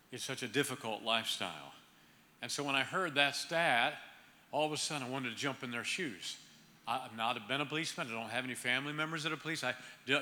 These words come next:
don't fully understand what it means to be a policeman. I just know, God bless you, and we just respect the snot out of you guys.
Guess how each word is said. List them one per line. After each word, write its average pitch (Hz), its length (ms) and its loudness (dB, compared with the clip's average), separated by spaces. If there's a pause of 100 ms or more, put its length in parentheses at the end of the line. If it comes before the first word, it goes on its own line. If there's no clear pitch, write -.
don't 143 180 0
fully 131 240 2
understand 147 480 0
what 147 120 2
it 127 100 -2
means 147 220 -2
to 151 60 -6
be 147 120 0
a 151 40 0
policeman. 151 420 -4
I 120 80 -2
just 123 260 -4
know, 135 340 0 (280)
God 123 180 -2
bless 139 260 0
you, 117 80 -6
and 104 80 -10
we 135 100 -6
just 123 220 -4
respect 127 420 -6
the 127 80 -6
snot 131 360 -2
out 107 160 2
of 98 80 -2
you 104 100 0
guys. 98 320 0